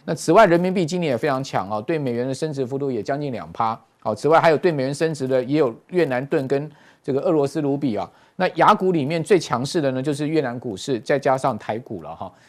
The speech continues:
所以说在这样的状况之下呢，可以讲说台股啊，今年是得天独厚了哈。除了这个股市涨升了超过三千点，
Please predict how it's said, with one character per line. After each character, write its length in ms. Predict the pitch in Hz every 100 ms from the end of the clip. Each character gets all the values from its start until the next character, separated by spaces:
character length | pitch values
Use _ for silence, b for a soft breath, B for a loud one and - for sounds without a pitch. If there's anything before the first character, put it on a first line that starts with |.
| b
所 140 | -
以 80 | 196
说 160 | 180 208
在 100 | 202
这 120 | 220
样 100 | 180
的 40 |
状 120 | 196
况 120 | 180 165
之 100 | 170
下 200 | 202 156 127
呢， 140 | 127 b b b
可 80 | 180
以 60 |
讲 200 | 190 151
说 140 | 127 170
台 180 | 156 151
股 200 | 151 113
啊， 120 | 107
今 160 | 135
年 160 | 175 139
是 120 | 147
得 160 | 147 127
天 180 | 143 139
独 160 | 113
厚 220 | 113 139
了 120 | 98 85
哈。 160 | 113 98
除 260 | - - 160
了 160 | 226 180
这 140 | 185
个 300 | 156 143 131 b b
股 160 | 139
市 180 | 127 190
涨 180 | 147 117
升 120 | 113 165
了 60 | 143
超 180 | 160
过 120 | 151 143
三 240 | 151 143
千 220 | 143 143
点， 180 | 139